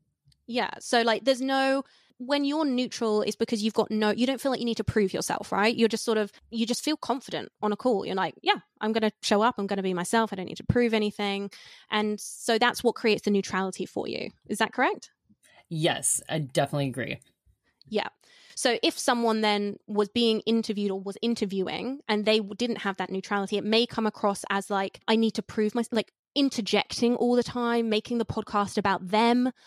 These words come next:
Speaker 1: instead of it being about the interview-, interviewee." And so, like, there's lots of little dynamics would, would flag then, okay, there's actually something to prove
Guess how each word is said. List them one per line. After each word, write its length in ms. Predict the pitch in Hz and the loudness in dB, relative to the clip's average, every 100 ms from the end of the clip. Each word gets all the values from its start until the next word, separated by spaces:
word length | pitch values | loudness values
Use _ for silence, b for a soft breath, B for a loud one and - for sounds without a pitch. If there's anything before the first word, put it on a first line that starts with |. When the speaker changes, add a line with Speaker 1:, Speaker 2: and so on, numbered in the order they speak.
| b | b
Speaker 1:
instead 340 | 220 208 - 208 | -8 -2 -2 0
of 80 | |
it 140 | 202 196 | -2 0
being 240 | 202 202 | 0 0
about 400 | 202 196 190 - - | -2 -4 -4 -8 -6
the 300 | 196 196 - - | -6 -4 -8 -6
interview-, 580 | 240 - 190 202 196 196 _ | -6 -6 -12 -10 -10 -14 _
interviewee." 640 | 220 214 196 202 254 339 392 | -8 -6 -10 -4 -2 0 -2
And 100 | - | -2
so, 100 | - - | -2 0
like, 160 | 226 | 0
there's 100 | 233 | 0
lots 360 | - - 302 285 | -6 0 0 2
of 60 | 285 | 0
little 140 | 262 | 0
dynamics 480 | 220 214 202 196 - | 0 0 0 -4 -4
would, 160 | 196 190 _ - 208 | -6 -6 _ -18 -4
would 140 | 202 | -4
flag 540 | - 262 254 220 202 - | -2 2 4 4 0 -2
then, 240 | 196 196 220 | -4 -2 -4
okay, 240 | 226 208 | -4 -4
there's 180 | 214 214 | -4 -2
actually 300 | 220 - 226 | -2 -2 -4
something 320 | - 190 190 | -4 -6 -10
to 80 | - | -12
prove 600 | - 254 196 202 208 | -4 -2 -2 -2 -6